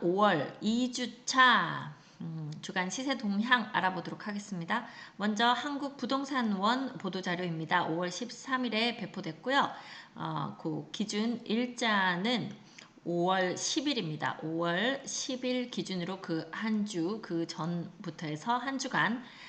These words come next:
어, 아파트 가격 동향 조사 결과입니다. 매매 가격은, 어, 전국 평균 영점이삼 퍼센트 상승했고요. 전세 가격은 영점일삼 퍼센트 상승했다고 합니다.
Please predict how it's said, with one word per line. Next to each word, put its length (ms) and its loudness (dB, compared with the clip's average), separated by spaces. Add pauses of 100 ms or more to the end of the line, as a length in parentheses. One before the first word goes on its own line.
(200)
어, 220 -8
아파트 360 -2
가격 460 2
동향 440 0
조사 380 0
결과입니다. 640 2
매매 240 2
가격은, 640 2 (400)
어, 140 -6
전국 600 2 (120)
평균 440 0
영점이삼 760 2
퍼센트 400 -2
상승했고요. 720 -2
전세 300 -4
가격은 500 -2
영점일삼 920 -4
퍼센트 640 -4
상승했다고 1000 -2
합니다. 400 -2